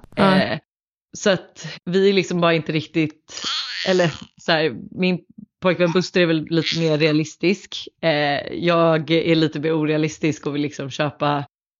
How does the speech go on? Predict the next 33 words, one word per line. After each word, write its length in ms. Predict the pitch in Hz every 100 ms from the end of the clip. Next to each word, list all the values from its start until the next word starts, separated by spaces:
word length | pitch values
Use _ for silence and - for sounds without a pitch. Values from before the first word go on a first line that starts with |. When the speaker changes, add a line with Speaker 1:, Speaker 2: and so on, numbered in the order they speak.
| 180
Speaker 2:
ett 160 | 190
hus 220 | 190 165 -
som 140 | 160
jag 80 | 151
är 60 |
så 100 | 147
här, 120 | 151 156
men 100 | 165
det 60 |
här 220 | 180 170
vill, 500 | 151 143 151 151 143 135 -
det 60 | 170
här 100 | 165
ska 140 | -
vi 60 | 156
liksom 280 | 151 147 147
ha 260 | 170 156 143 -
som 280 | - 147
sommarställe 640 | 143 147 143 143 202 190 -
Speaker 1:
Mm. 80 | -
Speaker 2:
resten 260 | 147 -
av 100 | 139
livet, 260 | 143 - -
typ. 140 | - _ _ _ -
Speaker 1:
Mm. 260 | 190 185 -
Speaker 2:
Men 520 | 170 170 160 160 160 -
vi 260 | 190 190 220
letar, 440 | 226 208 - 185
vi 100 | 170
är 40 |
inte 140 | 185 170
riktigt 260 | 170 175
överens. 440 | 165 160 156 -